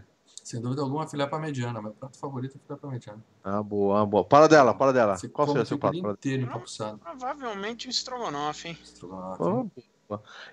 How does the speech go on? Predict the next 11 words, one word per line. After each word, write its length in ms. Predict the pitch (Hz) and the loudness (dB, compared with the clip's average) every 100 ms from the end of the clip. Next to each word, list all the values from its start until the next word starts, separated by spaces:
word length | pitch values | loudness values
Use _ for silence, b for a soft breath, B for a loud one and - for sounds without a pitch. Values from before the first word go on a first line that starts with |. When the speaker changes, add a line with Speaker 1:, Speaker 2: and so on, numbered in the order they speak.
| _ | _
Speaker 2:
Eu 220 | 156 196 | 12 12
ia 100 | 180 | 12
pedir 420 | 170 - - 127 143 | 10 0 -8 2 2
um 80 | |
pudim 500 | 139 160 131 110 147 | 4 4 4 2 -2
de 120 | 143 117 | 0 6
leite 280 | 127 127 | 6 6
condensado. 720 | - 113 110 - - 95 143 87 | -2 0 0 2 4 4 4 0
Speaker 1:
<laughs> 1400 | 135 139 139 - 127 - - - - _ - - - | -2 0 -2 -2 -4 -6 -10 -10 -10 _ -16 -16 -12
Muito 200 | 120 - | -12 -10
bom. 260 | 95 90 | -8 -8